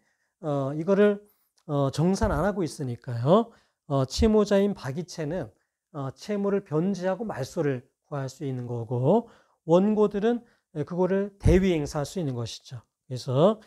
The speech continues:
박이채로부터 이억 원 및, 예, 그거에 대한, 예, 그 지연 손해금을 지급받은 다음에,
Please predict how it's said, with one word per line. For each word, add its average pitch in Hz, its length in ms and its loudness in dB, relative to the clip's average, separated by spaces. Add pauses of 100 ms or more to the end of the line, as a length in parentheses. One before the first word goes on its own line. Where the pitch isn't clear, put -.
(300)
박이채로부터 143 840 0
이억 139 440 2
원 135 240 0
및, 208 340 2 (380)
예, 131 120 -2
그거에 139 440 0
대한, 180 680 2 (440)
예, 120 500 -4
그 143 540 0 (560)
지연 147 300 4
손해금을 143 480 0
지급받은 139 640 -6
다음에, 131 880 2